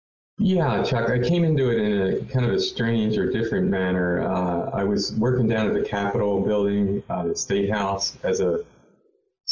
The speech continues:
basically a state government reporter, legislative reporter.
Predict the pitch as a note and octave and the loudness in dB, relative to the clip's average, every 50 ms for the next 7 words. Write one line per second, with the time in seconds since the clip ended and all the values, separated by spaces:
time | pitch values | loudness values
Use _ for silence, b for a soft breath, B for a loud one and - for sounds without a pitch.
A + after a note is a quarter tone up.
0 | - - - C3+ C3 B2+ C3 B2 G2+ F#2 F#2 - - B2 A2+ A2 G#2+ G#2+ G#2 G#2 | -4 -2 0 0 2 2 2 2 2 2 0 0 0 0 0 0 0 0 0 0
1 | A2 G#2+ G#2+ G#2+ G#2+ G#2 G#2+ G2+ G2+ - B2 A2+ G#2+ G#2+ G#2+ G#2 G#2 G#2 G2 F#2 | 2 2 2 2 2 2 0 0 0 0 0 0 0 2 2 2 2 2 2 0
2 | G2+ G2+ G2 G2 - - A#3+ G#3 G3+ - G2 G#2 G2+ - - A2 G#2+ G#2 G#2 G2+ | 0 0 0 -2 -2 0 0 0 0 0 0 0 -2 -2 -2 0 0 2 2 2
3 | G2+ - G2+ G2+ | 0 -2 -2 -6